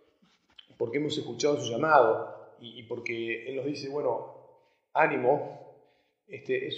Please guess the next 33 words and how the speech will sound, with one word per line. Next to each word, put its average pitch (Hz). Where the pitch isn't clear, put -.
es -
un, 147
es 123
un 156
enemigo, 156
es 147
un 135
defecto 147
que, -
que 135
nos 131
puede 190
asaltar, -
que 117
nos 104
puede 135
asaltar. 104
El 143
Papa, 180
eh, 123
lo 123
presenta 151
diciendo 143
que 143
el 139
poder 175
que 139
los 127
gnósticos 156
atribuían 143
a 139
la 139
inteligencia, 170